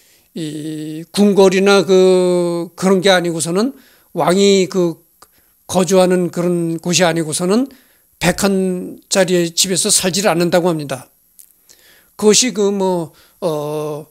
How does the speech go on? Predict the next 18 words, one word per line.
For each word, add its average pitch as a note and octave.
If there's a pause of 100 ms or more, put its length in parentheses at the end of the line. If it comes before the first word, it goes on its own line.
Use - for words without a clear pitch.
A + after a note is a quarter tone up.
(140)
전통적으로 F3+
내려오는 F3
어떤 E3+
그런 D#3+ (240)
관습이었었나 F#3+
봐요. D3+ (760)
그래서 G#3
하여튼 G3
그, F3 (560)
어, D3+
윤보선 F3+ (400)
전 F#3+
대통령이 F#3
살던 F#3
그 E3+ (360)
안국동 E3+
그 D#3 (600)
한옥이 F#3